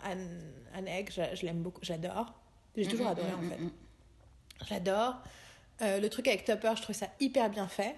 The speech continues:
Speaker 1: C'était
Speaker 2: Ouais.
Speaker 1: pas du tout, euh, c'était pas du tout kitsch. Parce que tu vois, même la façon dont ils se, ils créent une relation ensemble, ou la relation qu'ils ont, il y a pas le côté, euh, euh, l'un s'est fait avoir ou quoi que ce soit. Non, c'est, c'est, c'est vachement plus malin que ça.
Speaker 2: Il y a tout le flashback, hein.
Speaker 1: Ouais.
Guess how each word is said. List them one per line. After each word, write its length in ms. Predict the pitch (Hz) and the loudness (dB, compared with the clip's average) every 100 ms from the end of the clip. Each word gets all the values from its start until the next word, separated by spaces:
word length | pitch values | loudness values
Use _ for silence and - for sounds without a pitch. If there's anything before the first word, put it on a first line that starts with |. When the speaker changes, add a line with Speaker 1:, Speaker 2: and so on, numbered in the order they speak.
| - | -6
Speaker 1:
C'était 140 | - 226 | 2 4
Speaker 2:
Ouais. 20 | |
Speaker 1:
pas 140 | 262 247 | 4 4
du 160 | 247 | 2
tout, 300 | 254 269 269 | -2 0 2
euh, 380 | 240 208 190 196 - | 4 4 0 0 -6
c'était 200 | - 254 | -2 2
pas 120 | 240 | 2
du 60 | 226 | 2
tout 140 | 240 | -2
kitsch. 500 | 233 294 311 - - - - - - - - - | -2 0 2 2 0 -6 -20 -20 -20 -20 -10 2
Parce 200 | 226 226 | 2 4
que 80 | 240 | 0
tu 160 | - | 0
vois, 400 | 233 254 247 240 | 2 4 4 2
même 160 | 233 226 | 2 2
la 100 | 220 | 2
façon 200 | 226 240 | 2 -2
dont 60 | |
ils 120 | 233 226 | -2 0
se, 320 | - 214 202 | 4 4 2
ils 100 | 208 | 0
créent 200 | - 240 | 2 2
une 120 | 226 | 2
relation 340 | 214 208 - | 0 0 0
ensemble, 480 | 208 202 240 240 247 | 0 0 0 0 0
ou 40 | 233 | 2
la 120 | 196 | 2
relation 260 | 202 - | 2 0
qu'ils 140 | 220 247 | -2 0
ont, 40 | |
il 60 | 254 | 2
y 40 | |
a 40 | 220 | 4
pas 120 | 214 | 2
le 40 | |
côté, 480 | 220 233 226 240 247 226 | 2 0 4 4 6 4
euh, 120 | 190 196 - - - - 196 | 2 -2 -12 -18 -18 -6 0
euh, 840 | 196 190 180 175 170 160 143 143 143 175 175 | 4 4 2 2 0 -4 -6 -6 -8 -8 0
l'un 280 | 220 233 | 4 4
s'est 160 | 233 240 | 4 2
fait 180 | - 226 | 4 4
avoir 640 | 202 208 220 226 226 233 | 4 4 6 6 6 4
ou 60 | 226 | 2
quoi 120 | 226 | 2
que 80 | 226 | 0
ce 60 | |
soit. 140 | - 240 | 0 2
Non, 140 | 330 | 2
c'est, 140 | - 226 | 2 -4
c'est, 160 | 226 269 247 | -2 -2 2
c'est 160 | 285 | 2
vachement 380 | 254 330 339 320 | 6 4 4 -2
plus 120 | 285 | 0
malin 280 | 294 247 226 | 0 2 0
que 60 | 220 | 0
ça. 220 | - 220 - | -4 -6 -4
Speaker 2:
Il 60 | 185 | -4
y 20 | |
a 40 | |
tout 120 | 185 | -4
le 40 | 175 | -4
flashback, 480 | 190 185 175 165 170 | 0 0 0 -2 -2
hein. 140 | 170 - | -6 -2
Speaker 1:
Ouais. 240 | 233 226 | 2 2